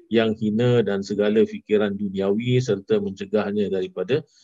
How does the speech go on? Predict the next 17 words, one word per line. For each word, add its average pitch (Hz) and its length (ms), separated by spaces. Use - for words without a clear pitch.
selain 104 440
Allah 104 440
Azza 92 160
wa 87 160
Jal 92 320
secara 95 560
keseluruhan. 90 840
Jadi 98 160
orang 101 320
yang 98 120
puasa - 320
khusus, 95 360
khusus 95 560
ni, 147 240
dia 117 160
zahir 110 240
batin. 95 480